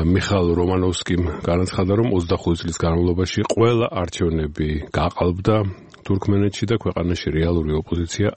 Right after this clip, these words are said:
არ არსებობსო. ბერდი მუჰამედოვი პრეზიდენტია ორი ათას ექვსი წლის შემდეგ. შარშან მან გამოაცხადა, რომ ორი ათას შვიდმეტი წლის არჩევნებზე ალტერნატივა იარსებებს.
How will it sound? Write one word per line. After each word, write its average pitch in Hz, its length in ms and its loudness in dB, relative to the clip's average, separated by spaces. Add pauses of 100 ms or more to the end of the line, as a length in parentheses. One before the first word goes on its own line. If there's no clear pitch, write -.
არ 78 240 0
არსებობსო. - 640 -2 (680)
ბერდი 104 260 2
მუჰამედოვი 123 560 2
პრეზიდენტია 107 760 2
ორი 101 220 2
ათას 101 300 -2
ექვსი 92 240 0
წლის 80 280 -6
შემდეგ. 76 360 -2
შარშან 82 480 -2
მან 85 200 2 (460)
გამოაცხადა, 87 540 0
რომ 113 140 4
ორი 90 120 2
ათას 85 220 -2
შვიდმეტი 95 500 0
წლის - 180 -4
არჩევნებზე 95 600 0 (540)
ალტერნატივა 87 840 0
იარსებებს. - 880 -6